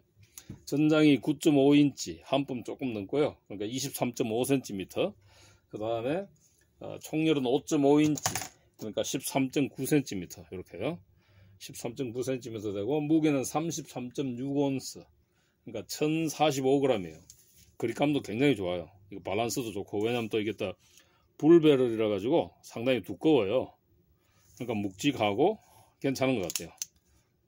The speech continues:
이렇게 돼 있고, 탄창 릴리스하는 게 돼 있고, 또 요걸 갖다가 요렇게, 요게 이제 릴리스하는 버튼이고요. 그런 것 같아요.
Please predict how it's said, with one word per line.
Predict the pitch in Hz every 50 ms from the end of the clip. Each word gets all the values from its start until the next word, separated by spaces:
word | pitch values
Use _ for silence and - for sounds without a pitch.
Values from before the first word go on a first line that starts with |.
| -
이렇게 | 101 95 90 -
돼 | - 90
있고, | 82 - - 127 156 185 208 226 208 - _ - _ _ _ _ _ _ _ _ _ _ - - - - - _ _ _ _
탄창 | - - 123 120 110 - 127 120 117 113 113 - _ _ _ - - - - 117
릴리스하는 | 113 117 120 123 117 - 120 120 117 110
게 | 104
돼 | 92 95 90
있고, | 85 - 147 131 104 90 - - _ _ _ _ _ _ _ _ _ - - - _ _ _ _ _
또 | - 123 113
요걸 | 110 110 127 123
갖다가 | 117 104 127 113 113 113 110 107 104 - - _ _ _ _ _ _ _ _ _ _ _ _ _ _ - - - - - _ _ _ _ _ _ -
요렇게, | 113 110 101 - 113 - - _ - - 113
요게 | 107 101 110 123 117 107
이제 | 104 107
릴리스하는 | 104 98 95 95 92 95 104 110 113 117 123 110 117 117 113 107
버튼이고요. | 92 120 113 - - 98 85 82 80 80 87 117 143 - _ _ _ _ - 147 180 202 208 214 220 - - -
그런 | 135 131 139 123
것 | 98
같아요. | 95 92 - - 90 85 -